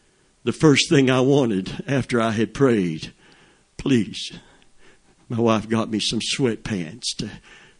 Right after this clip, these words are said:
cover the shame of my nakedness. You just don't want to be seen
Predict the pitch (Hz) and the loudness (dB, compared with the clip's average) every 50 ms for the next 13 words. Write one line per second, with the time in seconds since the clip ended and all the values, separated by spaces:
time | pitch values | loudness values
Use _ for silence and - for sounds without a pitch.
0 | _ _ _ _ _ _ _ _ _ _ _ _ _ - 156 143 123 104 - 104 | _ _ _ _ _ _ _ _ _ _ _ _ _ -2 -2 0 0 -2 -4 -10
1 | 98 - - _ _ _ _ _ _ _ _ _ _ _ _ _ _ _ _ _ | -16 -16 -20 _ _ _ _ _ _ _ _ _ _ _ _ _ _ _ _ _
2 | _ _ _ - 120 - - - 151 127 120 113 101 98 95 92 92 95 107 98 | _ _ _ -2 0 2 2 2 4 4 4 2 2 0 -2 -4 -6 -6 -6 -4
3 | 101 107 110 113 113 104 - 120 107 101 87 92 98 - - 147 131 113 110 - | -2 0 2 2 2 0 -2 -4 -6 -6 -6 -6 -4 -4 -4 -6 -6 -8 -12 -14
4 | 139 - - 151 127 - - 123 117 147 139 127 - 135 135 123 117 - - - | -2 2 4 4 4 2 0 2 4 4 4 4 4 4 4 4 4 2 -2 -4
5 | 151 123 127 117 - - - 175 147 131 127 123 | -4 -2 -2 -2 0 2 2 4 4 4 2 0